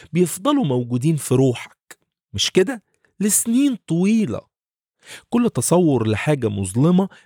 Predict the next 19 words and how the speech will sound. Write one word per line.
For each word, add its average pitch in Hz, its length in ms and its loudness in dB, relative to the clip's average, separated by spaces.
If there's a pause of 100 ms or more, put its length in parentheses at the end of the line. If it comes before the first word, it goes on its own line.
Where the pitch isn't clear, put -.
بيقلل 151 680 0
مقاومتك 120 680 -2
الروحية، 107 500 -2 (340)
وانت 208 180 0
محتاج 123 400 -2
لكل 120 340 0
قوة 135 400 2 (200)
تقدر 107 300 0
تجمعها. 92 600 -4 (1300)
المدخلات 127 600 2
السيئة 151 600 2 (220)
بتخلي 185 420 -2
قلبك 131 460 0
فاتر 139 640 0 (240)
ناحية 147 360 -2
صوت - 320 0
يسوع، 104 520 -2 (240)
وبتضعف 147 680 -2
روحك. - 580 -4